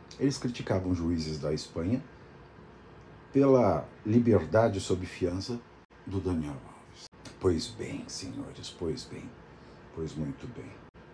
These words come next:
E criticavam a justiça espanhola porque o Daniel Alves era um estuprador e por isso não podia estar solto e esperar o final do julgamento preso, mesmo tendo pago fiança. Sendo que o desembargador, que é juiz auxiliar do Alexandre de Moraes, que fez a oitiva do Mauro Cid,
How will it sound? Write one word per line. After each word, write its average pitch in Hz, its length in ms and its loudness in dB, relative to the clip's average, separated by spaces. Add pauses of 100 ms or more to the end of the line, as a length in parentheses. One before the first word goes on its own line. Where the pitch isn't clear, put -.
(260)
E 107 80 0
criticavam 87 720 0
a 87 40 0
justiça 82 420 -4
espanhola 87 680 -2
porque 113 280 -10
o 82 40 -10
Daniel 82 440 -6
Alves 76 340 -10
era 69 80 -12
um 69 140 -10
estuprador 78 680 -12
e 135 60 -8
por 135 240 -16
isso 147 180 -10
não 139 100 -6
podia 151 400 -8 (560)
estar - 280 -8
solto 82 480 -4
e - 20 -4
esperar 78 500 -8 (640)
o - 60 -4
final 80 360 -2
do - 100 -10
julgamento 76 580 -4
preso, 90 280 -2 (380)
mesmo 87 260 -4
tendo 71 220 -6
pago - 160 -6
fiança. - 440 -14 (360)
Sendo 208 320 4
que - 160 4
o 120 60 10
desembargador, 90 760 2
que - 140 -2
é 87 80 2
juiz 80 260 -4
auxiliar 78 440 -10
do 73 100 -12
Alexandre 80 360 -10
de 82 80 -8
Moraes, 85 320 -6
que 131 100 -6
fez 143 480 -6
a 135 60 -2
oitiva 131 440 -4
do 151 80 -8
Mauro 156 260 -6
Cid, - 260 -10